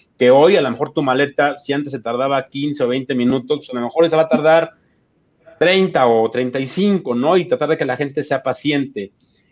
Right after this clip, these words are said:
En ese sentido, Romy, tú como organizadora, como meeting planner, eh, ¿cómo reforzarías,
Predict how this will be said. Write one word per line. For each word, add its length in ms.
En 120
ese 160
sentido, 720
Romy, 480
tú 160
como 300
organizadora, 1080
como 200
meeting 400
planner, 540
eh, 420
¿cómo 240
reforzarías, 1300